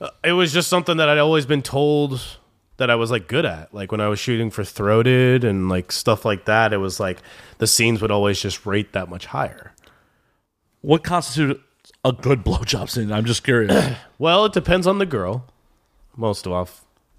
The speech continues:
Speaker 1: Uh, she has to have a genuine, like, interest in giving blowjobs more than, like, actual sex. The ones that give the best blowjobs are the ones that actually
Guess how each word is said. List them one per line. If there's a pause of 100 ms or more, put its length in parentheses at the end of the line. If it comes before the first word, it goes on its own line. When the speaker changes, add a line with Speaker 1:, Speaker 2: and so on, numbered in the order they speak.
(100)
Speaker 1:
Uh,
she
has
to
have
a
genuine, (1040)
like, (420)
interest
in
giving
blowjobs
more
than,
like,
actual
sex. (480)
The
ones
that
give
the
best
blowjobs
are
the
ones
that
actually